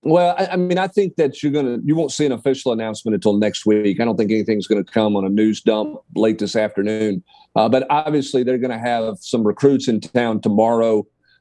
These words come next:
uh, for their junior day. There'll be some receivers in town. I would imagine Kelsey Pope's gonna spend a good time, a good amount of time with him. And right now, Paul, he, he would be my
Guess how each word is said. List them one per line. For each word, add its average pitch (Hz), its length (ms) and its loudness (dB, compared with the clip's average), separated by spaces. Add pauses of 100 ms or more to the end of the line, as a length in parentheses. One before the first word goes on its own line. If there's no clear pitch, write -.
uh, 92 140 2
for 117 120 -2
their 113 140 4
junior 117 320 0
day. 110 240 2
There'll 113 160 0
be 110 140 0
some 117 240 -4
receivers 110 560 0
in 104 100 0
town. 110 240 0
I 107 60 -2
would 107 160 0
imagine 104 480 -2
Kelsey 107 340 -2
Pope's 104 360 0
gonna 104 200 -4
spend 110 240 0
a 101 40 0
good 98 200 2
time, 107 260 -2
a 107 60 -4
good 110 280 0
amount 110 200 -2
of 98 60 -4
time 110 240 -2
with 104 120 -2
him. 110 360 -4 (320)
And 139 100 4
right 139 160 2
now, 139 140 -2
Paul, 131 400 0
he, 131 160 -4
he 127 100 0
would 139 160 0
be 131 80 0
my 123 160 -4